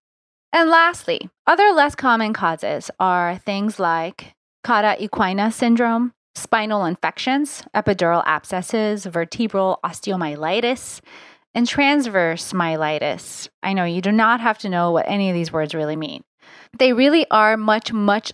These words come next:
less common causes of low back pain, but are often an emergency.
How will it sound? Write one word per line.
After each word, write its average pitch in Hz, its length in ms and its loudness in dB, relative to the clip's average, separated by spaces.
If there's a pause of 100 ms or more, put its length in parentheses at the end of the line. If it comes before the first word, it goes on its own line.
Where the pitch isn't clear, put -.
less 175 320 -4
common 180 420 -4
causes 175 400 -6
of 165 140 -4
low 160 140 2
back 156 240 -4
pain, 185 300 -6 (320)
but 240 120 4
are 208 160 4
often 208 320 2
an 202 140 2
emergency. 214 800 0